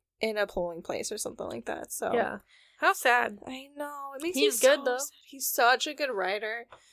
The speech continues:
Speaker 1: It's so good. I, I love him so much.
Speaker 2: <laughs>
Speaker 1: He's the reason why I even wanted to be a, not be a writer, 'cause obviously, like, you have to,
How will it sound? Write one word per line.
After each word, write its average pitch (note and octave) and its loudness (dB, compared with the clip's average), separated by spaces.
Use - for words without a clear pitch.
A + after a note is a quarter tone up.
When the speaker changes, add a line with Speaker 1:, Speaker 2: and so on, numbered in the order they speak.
Speaker 1:
It's A3+ -4
so A3 -6
good. G3+ -6
I, A#3+ -10
I - -8
love F#4+ 4
him A3 -12
so G3+ -10
much. - -16
Speaker 2:
<laughs> F4+ -8
Speaker 1:
He's F4 -2
the E4+ -4
reason C#4+ -6
why A3 2
I G#3 0
even A3 -6
wanted G3 -4
to - -14
be F3 -6
a, E3 -4
not F#3 -4
be F3 -2
a E3+ 2
writer, F#2 0
'cause A3+ -18
obviously, G#3 -6
like, G#3+ -12
you G3+ -8
have - -12
to, A3 -10